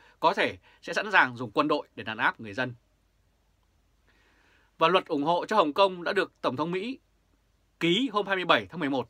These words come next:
và thông qua. Đây là hình ảnh thông cáo báo chí nội dung luật nhân quyền và dân chủ Hồng Kông đã được Tổng thống Mỹ Donald Trump ký hôm hai mươi bảy tháng mười một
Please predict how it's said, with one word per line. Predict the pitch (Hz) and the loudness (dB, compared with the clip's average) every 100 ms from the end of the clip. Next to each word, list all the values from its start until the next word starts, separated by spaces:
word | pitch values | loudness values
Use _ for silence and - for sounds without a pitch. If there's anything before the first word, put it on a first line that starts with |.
| _ | _
và | 120 | -8
thông | 107 165 | -6 -4
qua. | 160 156 151 131 _ _ _ _ _ _ _ _ _ _ _ _ _ _ - _ _ _ _ - _ - | 4 4 4 -2 _ _ _ _ _ _ _ _ _ _ _ _ _ _ -20 _ _ _ _ -20 _ -2
Đây | 202 220 | 2 4
là | 175 | 4
hình | 156 | 2
ảnh | 160 123 92 _ _ _ _ _ _ _ _ _ _ _ _ | 2 0 -4 _ _ _ _ _ _ _ _ _ _ _ _
thông | 208 208 | -2 2
cáo | 190 180 | 2 4
báo | 185 | 2
chí | 190 180 220 269 _ _ | -2 -4 -6 -8 _ _
nội | 139 151 | -6 -2
dung | 202 185 | 0 2
luật | 175 - - | 0 0 -6
nhân | 165 202 | -6 -6
quyền | - 160 | 0 0
và | 127 | 0
dân | 170 | -6
chủ | 175 135 | -4 -2
Hồng | 131 | -2
Kông | 127 185 170 | -2 -4 -2
đã | |
được | 185 147 | -4 -2
Tổng | - 110 | -4 -4
thống | 127 175 | -6 -6
Mỹ | 175 190 214 | -8 -10 -8
Donald | 175 175 | -2 -2
Trump | 156 170 165 | 0 -2 -2
ký | 143 | -4
hôm | 180 190 | -4 -4
hai | 170 | -4
mươi | 165 | -2
bảy | 160 110 92 | -2 -2 -6
tháng | 151 | -10
mười | 135 | -4
một | 135 | -4